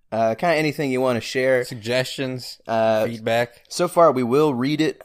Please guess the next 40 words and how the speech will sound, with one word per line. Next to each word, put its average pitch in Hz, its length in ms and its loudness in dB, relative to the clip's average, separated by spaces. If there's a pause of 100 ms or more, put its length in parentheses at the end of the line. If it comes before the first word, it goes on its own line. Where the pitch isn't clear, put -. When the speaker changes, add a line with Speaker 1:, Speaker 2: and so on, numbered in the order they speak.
Speaker 1:
on 135 260 2
the 139 80 -2
pod. 147 680 2
Speaker 2:
Compliments. 113 680 -2
Speaker 1:
So, - 140 -20
mainly 123 360 -2
compliments. 123 840 -6
Uh, 95 260 -10
the 98 100 -16
boys, 147 520 -4
we're, 127 200 -8
we're 110 120 -6
sleepy 180 360 -10
guys. 127 360 0
We're 117 100 -10
down 117 260 -4
the 127 40 -8
dumps. 113 320 -8
We'd 76 160 -14
love 127 220 -6
a - 60 -12
compliment. - 560 -14
Speaker 2:
Give 165 220 -8
us 196 140 -10
compliments. 117 720 -10
Speaker 1:
We 135 80 -8
need 185 140 -4
a 190 40 -12
compliment. 127 1000 -10
<laughs> - 1200 -12
I 120 120 -2
sounded 123 280 -4
too 127 200 -2
whiny 110 400 -2
there. 98 160 -4
I 110 40 0
didn't 113 160 -4
like 110 200 -4
that. 101 420 -4
Speaker 2:
Yeah. 92 380 -8